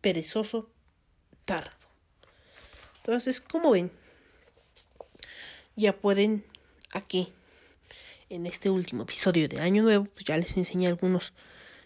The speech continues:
insultos con propiedad. Espero que les sean de bastante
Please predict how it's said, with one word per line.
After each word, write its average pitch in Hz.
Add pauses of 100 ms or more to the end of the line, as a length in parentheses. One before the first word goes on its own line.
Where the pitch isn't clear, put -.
(220)
insultos - (160)
con 170
propiedad. - (560)
Espero 170
que 196
les 160
sean 175 (680)
de 190
bastante 190